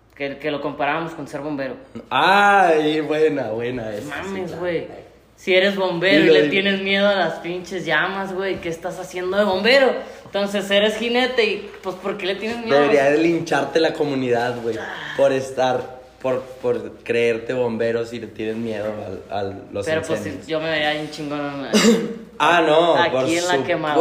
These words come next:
Speaker 2: supuesto que tú sí, güey.
Speaker 1: Ah.
Speaker 2: No, no, pues es lo mismo, ajá. Acá, güey. ¿Qué estás haciendo, güey, si le tienes miedo al, a la lumbre? Pues no puede ser, güey. Por eso,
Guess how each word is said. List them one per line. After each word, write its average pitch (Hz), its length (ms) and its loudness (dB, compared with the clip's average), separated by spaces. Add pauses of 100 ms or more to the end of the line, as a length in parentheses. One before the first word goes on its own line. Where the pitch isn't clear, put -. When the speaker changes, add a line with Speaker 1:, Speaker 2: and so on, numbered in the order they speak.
(200)
Speaker 2:
supuesto 170 420 -2
que 135 140 -4
tú 127 340 -4
sí, 117 360 -6
güey. 107 260 -6 (280)
Speaker 1:
Ah. 160 360 -8
Speaker 2:
No, 143 140 2
no, 135 260 -2
pues 107 180 -6
es 107 120 -8
lo 120 100 -2
mismo, 131 320 -6
ajá. 117 140 -14 (320)
Acá, 110 360 -6
güey. 165 160 -6 (1700)
¿Qué - 100 -12
estás 135 280 -8
haciendo, 147 600 -6
güey, 185 180 -6
si 147 140 -12
le 123 120 -6
tienes 131 280 -10
miedo 143 460 -4
al, 123 420 -10
a - 40 -16
la - 80 -10
lumbre? 170 420 -14 (680)
Pues - 120 -12
no 127 120 -8
puede 151 160 -2
ser, 151 300 -8
güey. 117 160 -12
Por - 220 -2
eso, 151 160 -2